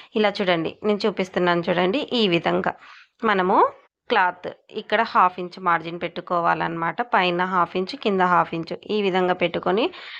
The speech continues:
టిక్ మార్క్స్ అయితే పెట్టుకోండి. ఇక్కడికి ఖర్చుల కోసం వన్ ఇంచ్, ఓకేనా? హుక్స్ పట్టి దగ్గర అండి ఇది. తర్వాత బస్ట్ లెంత్, ఓకే, చెస్ట్ లెంత్ అంటే ఛాతీ పొడవు, ఇది కూడా మనము ఖర్చులకి ప-, కలిపి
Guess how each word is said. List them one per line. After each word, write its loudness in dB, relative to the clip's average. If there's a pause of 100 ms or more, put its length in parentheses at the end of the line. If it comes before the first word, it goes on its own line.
(140)
టిక్ 0
మార్క్స్ 2
అయితే 2
పెట్టుకోండి. -2 (160)
ఇక్కడికి 2
ఖర్చుల -2
కోసం 0 (120)
వన్ 2
ఇంచ్, -6 (220)
ఓకేనా? 0 (380)
హుక్స్ -2
పట్టి 2
దగ్గర 0
అండి -2
ఇది. 2 (500)
తర్వాత 4 (600)
బస్ట్ 0 (420)
లెంత్, -2 (300)
ఓకే, 2 (680)
చెస్ట్ 0 (100)
లెంత్ 2 (220)
అంటే 0 (100)
ఛాతీ 2
పొడవు, 0 (600)
ఇది 2 (100)
కూడా 6 (100)
మనము 2 (120)
ఖర్చులకి -4
ప-, 2
కలిపి -2